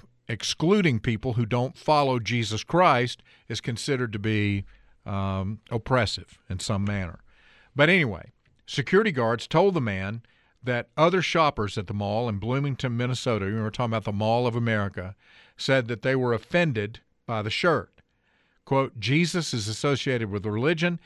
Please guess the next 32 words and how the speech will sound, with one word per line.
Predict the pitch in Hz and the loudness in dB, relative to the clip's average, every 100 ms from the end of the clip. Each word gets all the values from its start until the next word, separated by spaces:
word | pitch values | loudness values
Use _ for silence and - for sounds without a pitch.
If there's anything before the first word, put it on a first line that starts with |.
| _ _ | _ _
and | 147 143 | 0 2
it's | 131 | 2
offending | 127 - 165 120 98 | -2 2 2 2 -2
people," | - 92 - - _ _ | -2 -4 -6 -16 _ _
one | 110 117 | -4 -4
of | |
the | 104 | -2
guards | 107 101 92 - - | -2 -2 -4 -10 -8
told | 117 95 80 | -4 -4 -6
him. | - - _ _ _ | -14 -20 _ _ _
The | 110 | -2
man | 127 147 | 2 2
tried | 135 147 139 | 2 2 2
to | 117 | 2
reason | 139 190 135 120 | 0 0 0 -2
with | 110 | -2
the | 101 | -4
per-, | - | -8
with | 117 117 | -6 -4
the | 95 | -4
guards, | 107 107 127 - | -2 -2 -2 -2
telling | 131 131 | -2 0
them | 127 127 - - | -2 -4 -10 -12
that | - 107 | -6 0
he | 151 | 0
didn't | 175 139 113 | 0 -2 -4
speak | - - 180 190 185 | -6 2 4 4 -2
or | 107 | -8
say | 92 123 110 | -6 -2 0
anything | 135 190 190 185 | 0 0 0 0
to | 170 170 | 0 0
anyone | 160 139 120 120 120 | 0 0 0 0 -2